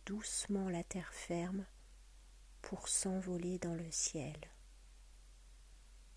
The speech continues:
Pour lui permettre de s'envoler plus haut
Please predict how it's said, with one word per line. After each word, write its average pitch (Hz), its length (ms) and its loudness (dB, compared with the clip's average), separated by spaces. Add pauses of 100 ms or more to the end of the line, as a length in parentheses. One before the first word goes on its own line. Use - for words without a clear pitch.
(2500)
Pour 180 240 2
lui 170 180 2
permettre 185 760 4
de 175 140 2
s'envoler 170 580 4
plus - 300 2
haut 180 240 2